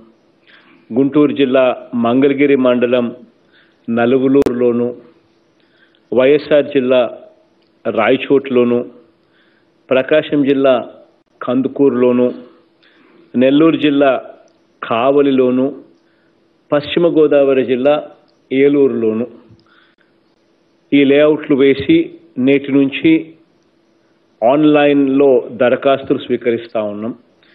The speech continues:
దీనికి సంబంధించి లేఅవుట్లు వేసే కార్యక్రమానికి ఈ రోజు నుంచి శ్రీకారం కూడా చుడతా ఉన్నాం.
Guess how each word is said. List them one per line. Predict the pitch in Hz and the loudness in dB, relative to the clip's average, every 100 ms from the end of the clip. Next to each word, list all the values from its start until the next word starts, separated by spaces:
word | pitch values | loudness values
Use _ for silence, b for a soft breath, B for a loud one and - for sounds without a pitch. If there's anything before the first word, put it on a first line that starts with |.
| b b - | b b -4
దీనికి | 131 139 120 | 0 0 0
సంబంధించి | - 139 143 139 139 135 | -2 0 0 0 -2 0
లేఅవుట్లు | 135 131 135 139 135 139 | 2 4 4 2 0 0
వేసే | 127 123 - | 0 0 -2
కార్యక్రమానికి | 123 123 123 - 131 127 131 - 165 139 - b b b b _ _ 139 | -4 -2 -4 -2 -2 0 -2 -2 -2 -2 -2 b b b b _ _ 0
ఈ | 139 | 2
రోజు | 147 143 | 2 0
నుంచి | 135 131 127 170 160 - _ | -2 -4 -4 -4 -6 -10 _
శ్రీకారం | - - 139 143 135 123 | -16 -6 -4 -2 -2 -2
కూడా | 110 120 165 | -4 -2 -2
చుడతా | 180 - 117 - 110 | -2 -8 -10 -6 -6
ఉన్నాం. | 104 104 | -6 -12